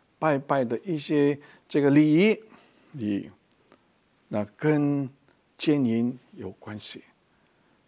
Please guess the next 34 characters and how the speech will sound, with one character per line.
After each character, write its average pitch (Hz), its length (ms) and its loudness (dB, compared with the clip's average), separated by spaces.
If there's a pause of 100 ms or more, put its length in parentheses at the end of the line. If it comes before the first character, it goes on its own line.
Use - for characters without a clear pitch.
那 107 160 -6
除 135 200 -2
了 131 140 2
对 139 200 0
上 135 320 -4
帝 131 160 -4
不 120 160 -6
忠， 175 280 0 (880)
但 151 120 -8
是 117 140 -6
实 107 180 -4
际 123 140 -2
上 113 260 -2
他 117 160 -6
们 117 120 -2
也 101 180 -6 (300)
做 120 200 -2
一 120 80 0
些 113 400 -2 (680)
没 117 100 -2
有 123 80 2
荣 110 260 2
耀 123 140 2
上 113 380 -4
帝 104 240 -6
的 90 180 -8
一 113 80 -6
些 107 180 -4
礼 98 140 -10
仪。 92 320 -16 (640)
所 127 100 -2
以 120 40 0
这 143 140 2
边 135 380 0